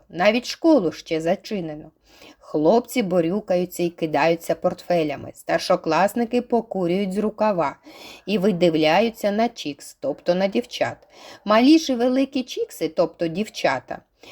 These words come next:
хихотять, базікають і крадькома поглядають то на хлопців, то у блискучі кружальці, в яких їм себе видно,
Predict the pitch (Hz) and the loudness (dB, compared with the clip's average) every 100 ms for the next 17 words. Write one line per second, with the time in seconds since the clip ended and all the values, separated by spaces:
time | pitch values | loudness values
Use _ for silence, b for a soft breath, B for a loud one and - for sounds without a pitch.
0 | B - 392 - 165 - 185 196 180 233 | B -6 -2 0 0 2 4 4 2 0
1 | 180 190 226 180 180 196 - 175 - - | 0 -2 -2 -2 -4 -6 -2 -2 -2 -4
2 | 151 156 214 277 285 247 254 196 208 208 | -4 2 2 4 4 4 0 2 2 2
3 | 208 - 370 240 - - 175 220 - - | -2 -4 0 0 0 -4 -2 -2 -4 -14
4 | 180 - 330 240 208 214 - 269 247 - | -6 4 4 4 2 -2 -2 -4 -4 -6
5 | 175 165 160 170 190 - 175 175 170 180 | -6 -2 0 0 -2 -4 -2 0 0 0
6 | 180 185 170 247 269 - 165 165 170 175 | -4 -6 -2 0 0 -2 0 2 2 2
7 | 170 160 156 | -2 -4 -10